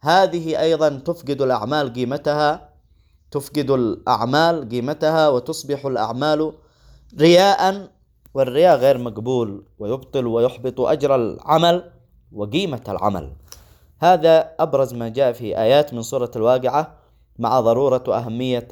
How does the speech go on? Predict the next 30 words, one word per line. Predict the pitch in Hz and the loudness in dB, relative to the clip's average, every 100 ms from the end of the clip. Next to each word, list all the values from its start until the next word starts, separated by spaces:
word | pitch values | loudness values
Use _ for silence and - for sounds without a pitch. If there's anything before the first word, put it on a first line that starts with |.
| - | -14
أن | 101 | -12
يعود | 95 80 143 127 | -10 -4 -2 0
الناس | 117 135 - | 0 -2 -4
جميعًا | 107 113 131 117 120 120 _ _ _ _ - | -6 -6 -4 -4 -6 -8 _ _ _ _ -2
إلى | 151 143 | 2 2
مثل | 131 135 | 0 -4
هذه | 120 143 127 | -2 0 -2
الملزمة | 123 120 127 127 123 | -4 -4 -4 -4 -2
وإلى | 120 120 | -2 -2
غيرها | 107 139 143 135 127 127 _ _ _ _ | 0 0 0 -2 -4 -4 _ _ _ _
لقراءتها | 113 127 131 120 - 143 127 | -4 2 4 4 2 0 0
بشكل | 107 139 - | -2 -6 -2
أكبر | 120 135 127 135 123 | -4 -2 0 0 2
وتفهمها | 117 104 107 107 135 143 143 | -2 -4 -6 -8 -6 -4 -2
بشكل | 127 117 156 - | -2 -2 -6 -2
أوسع. | 135 139 135 143 - _ _ _ - | 0 0 0 -2 -2 _ _ _ -16
نسأل | - 87 | -6 -4
الله | 139 156 156 | 0 2 2
العلي | 123 120 117 | 0 -2 -4
القدير | 110 110 143 135 | -4 -6 -4 -4
أن | 104 | -6
يجعلنا | 101 95 127 131 123 127 - _ _ - | -8 -6 -4 -2 -4 -8 -16 _ _ -6
ممن | 139 143 127 | -4 -2 -2
يهتدي | 131 - 127 113 | -4 -6 -6 -4
بكتابه، | 104 101 104 127 123 117 117 - _ _ _ _ | -6 -8 -2 4 4 4 -2 -6 _ _ _ _
ممن | 110 123 117 | -8 -4 -4
يستمع | 110 - 135 127 117 | -6 -4 -2 0 0
القول | 110 113 135 127 120 120 - | 0 2 4 4 2 0 -4
فيتبع | 110 107 - 123 123 120 117 | -4 -4 -4 -2 0 0 0
أحسنه. | - - 120 120 | -2 -6 -4 -4